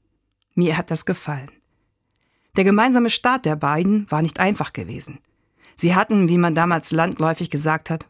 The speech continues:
verschiedene Gesangbücher. Das hieß, sie war katholisch und er evangelisch. Damals eine Unmöglichkeit. Aber die beiden waren sich ihrer Liebe sicher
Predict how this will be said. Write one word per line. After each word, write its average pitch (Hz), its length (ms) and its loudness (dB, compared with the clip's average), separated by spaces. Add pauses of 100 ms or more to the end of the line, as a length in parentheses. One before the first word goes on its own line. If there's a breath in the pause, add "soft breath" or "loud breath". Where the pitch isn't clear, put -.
verschiedene 175 600 0
Gesangbücher. 151 680 -2 (720 soft breath)
Das 170 180 0
hieß, 196 300 2 (220 loud breath)
sie 196 200 2
war 180 120 2
katholisch 180 640 -2 (100)
und 151 220 -2
er 160 300 -2 (100)
evangelisch. 160 720 -2 (460)
Damals 180 560 0
eine 190 180 2
Unmöglichkeit. 269 920 0 (440)
Aber 160 180 -2
die 160 120 0
beiden 202 540 0
waren 180 200 2
sich 175 200 -6
ihrer 160 180 0
Liebe 190 260 0
sicher 180 460 -4